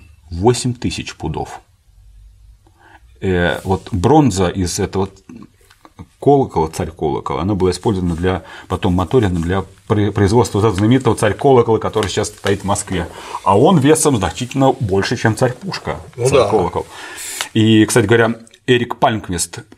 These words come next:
Speaker 1: шведский инженер-артиллерист, который оставил шпионские заметки о России, он при-, приезжал в составе посольства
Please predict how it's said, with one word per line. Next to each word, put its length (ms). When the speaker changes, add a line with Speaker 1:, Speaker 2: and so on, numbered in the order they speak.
Speaker 1:
шведский 400
инженер-артиллерист, 800
который 360
оставил 440
шпионские 680
заметки 600
о 80
России, 440
он 200
при-, 80
приезжал 560
в 140
составе 500
посольства 560